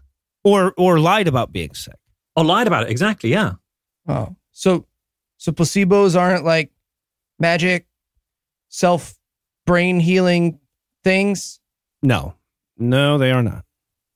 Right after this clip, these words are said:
Speaker 2: Yeah, I mean, if they were, that wouldn't be a problem. They'd just be a different kind of medicine.
Speaker 3: Oh, right, 'cause it will work.
Speaker 2: Mm.
Speaker 3: Damn.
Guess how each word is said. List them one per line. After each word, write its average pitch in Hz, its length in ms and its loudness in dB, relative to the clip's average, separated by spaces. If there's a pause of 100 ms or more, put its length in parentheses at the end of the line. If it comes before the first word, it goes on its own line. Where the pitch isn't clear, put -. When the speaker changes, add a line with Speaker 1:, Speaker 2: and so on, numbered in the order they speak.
(160)
Speaker 2:
Yeah, 175 300 0
I 120 40 -8
mean, 170 180 0
if 170 120 -4
they 175 100 0
were, 147 440 0 (120)
that 180 160 -2
wouldn't 185 160 2
be 185 60 2
a 180 40 0
problem. 143 440 0
They'd 160 220 -2
just 180 160 -2
be 165 240 -2 (160)
a 156 80 -2
different 170 380 -2
kind 165 160 0
of 160 60 0
medicine. 185 440 -6 (720)
Speaker 3:
Oh, 196 340 0
right, 170 340 -2
'cause 135 180 -6
it 123 140 -6 (140)
will 143 120 -8
work. 139 380 -4 (260)
Speaker 2:
Mm. 143 260 -2 (600)
Speaker 3:
Damn. 170 340 0